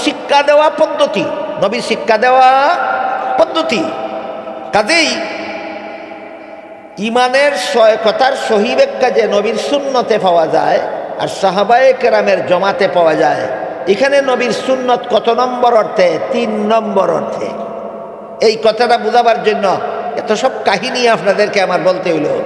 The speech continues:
ইমানের ছয় কথার সহি ব্যাখ্যা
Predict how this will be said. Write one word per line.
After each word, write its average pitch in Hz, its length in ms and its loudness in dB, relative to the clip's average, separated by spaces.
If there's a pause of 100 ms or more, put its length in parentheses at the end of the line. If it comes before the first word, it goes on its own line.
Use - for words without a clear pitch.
(1160)
ইমানের 262 520 2 (180)
ছয় 240 300 4
কথার 233 260 2 (140)
সহি 233 260 2
ব্যাখ্যা 254 380 0